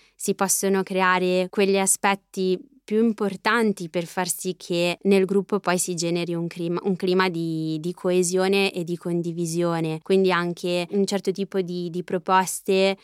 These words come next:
eh, un, un cercare di far sì che i tempi di dialogo siano rispettati da tutti e nessuno sia il narratore principale, me in primis, anche perché in realtà,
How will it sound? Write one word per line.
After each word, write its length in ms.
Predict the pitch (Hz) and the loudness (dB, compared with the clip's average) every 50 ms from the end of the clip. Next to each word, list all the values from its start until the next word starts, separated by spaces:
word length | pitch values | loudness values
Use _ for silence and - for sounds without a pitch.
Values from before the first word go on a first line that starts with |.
| _ _ _ _ _ _ | _ _ _ _ _ _
eh, 460 | - 185 180 175 175 170 170 170 170 170 | -6 -4 -4 -2 -2 -4 -4 -4 -4 -6
un, 960 | - - - - 73 - - - - - - - - 196 190 190 190 190 190 - | -8 -10 -12 -12 -12 -14 -16 -18 -18 -18 -12 -6 -4 -2 0 0 0 0 -2 -2
un 260 | - 190 196 196 196 | -2 -2 0 0 -2
cercare 560 | - - 208 196 185 - 208 196 208 208 208 | 0 -2 -2 -2 0 0 0 2 2 2 0
di 140 | 180 190 190 | -2 -2 -6
far 200 | - - 185 180 | -2 -2 -2 -2
sì 340 | 185 - - - 190 190 190 | -2 -4 -4 -4 -2 -2 -4
che 440 | 190 - - 185 180 185 185 185 - | -4 -4 -2 0 0 2 2 0 -2
i 120 | - 190 180 | -4 -8 -4
tempi 320 | - 208 208 208 196 202 | 0 0 0 0 0 -4
di 120 | 185 185 180 | -8 -8 -4
dialogo 460 | 180 208 196 190 190 190 185 190 185 | 0 2 2 2 2 0 0 -2 -4
siano 320 | - - 190 180 180 175 | -4 -4 -4 -4 -4 -4
rispettati 760 | 170 180 170 - - 180 - - 185 180 170 - 180 175 175 - | -4 -6 -8 -6 -8 -8 -6 -4 -4 -4 -4 -4 -6 -6 -6 -6
da 120 | - 180 | -8 -10
tutti 640 | 160 - 202 196 - _ _ _ - 208 202 202 202 202 | -6 -6 -6 -6 -6 _ _ _ -4 -2 0 0 0 0
e 100 | - 185 | 0 -2
nessuno 560 | 175 180 185 - - - - 254 226 208 190 | -2 -2 -2 -2 -4 -2 0 2 2 2 2
sia 380 | 185 - - 190 185 175 175 170 - | 2 0 0 2 4 4 4 2 2
il 160 | - 196 185 | 0 -2 0
narratore 580 | 185 185 170 165 180 175 - - 180 170 175 170 | 0 -2 -2 -2 -4 -6 -6 -6 -6 -6 -6 -8
principale, 760 | - - 170 175 175 - - 185 - 180 160 160 160 160 156 - | -8 -6 -4 -4 -4 -4 -6 -6 -2 -2 0 0 -2 -4 -4 -2
me 240 | 190 196 196 214 208 | 0 2 2 2 2
in 180 | 185 175 170 | 2 0 0
primis, 640 | 165 - 196 196 185 175 170 165 165 - - - 175 170 160 156 | -2 0 0 2 2 2 0 -2 -2 -4 -4 -4 -4 -6 -2 0
anche 280 | 190 208 208 202 202 | 0 0 0 0 -2
perché 480 | 185 - 190 - - 190 175 175 175 170 - | -4 -4 -6 -4 -2 0 0 2 2 0 -2
in 200 | - 185 185 175 | -4 -6 -4 -2
realtà, 680 | 185 196 190 190 - - 208 202 196 190 170 160 | -2 -2 -2 -2 -2 0 2 4 4 4 4 2